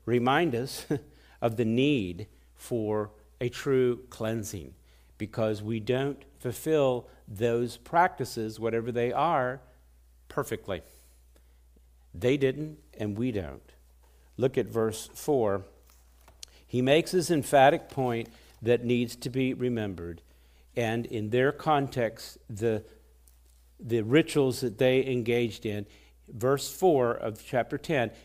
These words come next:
it is, do you see it? Impossible for the blood of bulls and goats to take away sin. He couldn't be more clear than that, could he? There have been some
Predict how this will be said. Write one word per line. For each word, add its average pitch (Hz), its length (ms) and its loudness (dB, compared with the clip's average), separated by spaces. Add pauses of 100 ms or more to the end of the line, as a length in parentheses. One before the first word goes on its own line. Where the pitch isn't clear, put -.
(220)
it 151 200 4
is, 131 280 4
do 127 320 -10
you 117 100 -2
see 143 200 2
it? - 300 0
Impossible 123 1160 0 (800)
for 147 160 4
the 127 100 4
blood 147 240 10
of 170 100 2
bulls 143 240 2
and 127 80 -2
goats 123 320 2
to 139 140 -8
take 110 400 -4 (200)
away 101 440 -4 (180)
sin. 76 440 -10 (960)
He - 100 -8
couldn't 151 320 4
be 151 160 4
more 127 240 0
clear 117 360 -2
than 107 180 -6
that, 85 240 -6
could 90 180 -10
he? 67 120 -16 (1600)
There 147 220 8
have 143 340 6
been 151 240 2
some 151 720 0